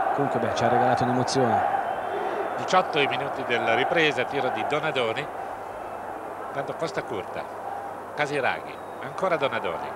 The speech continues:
Speaker 2: Baresi, tocco a Casiraghi, bene per Baresi, Baresi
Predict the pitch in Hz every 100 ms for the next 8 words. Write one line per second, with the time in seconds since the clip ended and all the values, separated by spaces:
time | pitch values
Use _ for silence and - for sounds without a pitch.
0 | - - 175 131 98 - - - - -
1 | - - - - - - - - - -
2 | - - - - - - - - - -
3 | - - 175 - 165 170 165 208 220 202
4 | 185 185 240 233 220 220 - 220 226 220
5 | 202 190 185 202 220 202